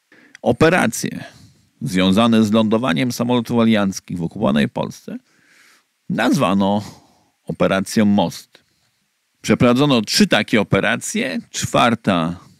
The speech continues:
ze względu na pogodę zakończyła się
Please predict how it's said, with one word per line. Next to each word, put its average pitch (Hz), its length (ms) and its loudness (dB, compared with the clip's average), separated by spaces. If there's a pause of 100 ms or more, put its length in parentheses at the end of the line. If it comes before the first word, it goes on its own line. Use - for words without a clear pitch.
(160)
ze 98 200 0
względu 104 500 2
na 95 220 2
pogodę 98 720 0 (720)
zakończyła 90 760 -2
się 78 420 -6